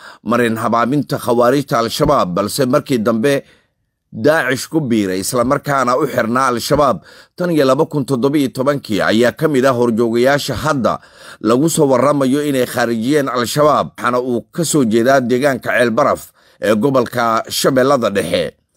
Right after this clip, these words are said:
Ka sokow horjoogayaashan la khaarijiyey inay Al-Shabaab u dileen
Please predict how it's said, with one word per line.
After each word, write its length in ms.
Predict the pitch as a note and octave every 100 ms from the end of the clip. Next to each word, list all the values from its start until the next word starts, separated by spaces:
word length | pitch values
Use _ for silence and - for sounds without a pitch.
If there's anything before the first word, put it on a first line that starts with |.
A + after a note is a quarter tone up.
| _ _ _ _
Ka 120 | F#3
sokow 460 | D#3+ E3 B2+ F3+ C#3+
horjoogayaashan 880 | C#3 B2 C3+ A#2+ C3 D#3 - B2 G2+
la 80 |
khaarijiyey 840 | G#2 A#2 A#2 A#2 G#2 B2 D3 D3 -
inay 240 | D3+ C#3 B2
Al-Shabaab 600 | A#2+ - D3 D3 B2 -
u 80 | D#3
dileen 480 | B2 C#3+ C#3+ F#2+